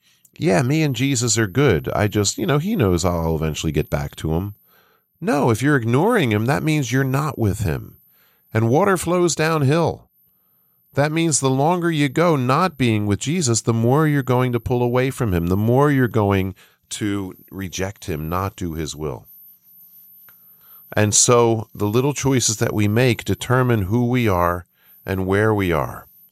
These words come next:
Mary wanted to make sure that, a-, and who knows, maybe Mary is Mary Magdalene. She already did wash his feet. Maybe this is a regular thing for them.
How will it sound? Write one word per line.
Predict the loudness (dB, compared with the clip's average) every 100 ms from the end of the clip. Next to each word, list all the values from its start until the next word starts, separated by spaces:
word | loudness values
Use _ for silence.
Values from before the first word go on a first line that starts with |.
| _ _ _ _ _ _
Mary | 0 2 4 2 0 -2 -8 -14
wanted | -4 0 0 -2
to | -2
make | 0 -2
sure | -4 -4 0 2 0 -6 -18 _ _ _ _ _
that, | 0 0 2
a-, | -2 -2
and | 0 2
who | 2
knows, | 2 0 0 0
maybe | 2 2 0 0
Mary | 2 2 2 0 0
is | 2 2 2
Mary | 2 2 2
Magdalene. | 0 0 -2 -2 0
She | 0 0
already | 0 -2
did | -2 -2 0
wash | 2 2 0
his | -2 -6
feet. | -4 -4
Maybe | 0 0 0
this | -2 0
is |
a | -2
regular | -2 -2 -2 -2 -2
thing | -2 -4
for | -4 0
them. | 0 -2 -8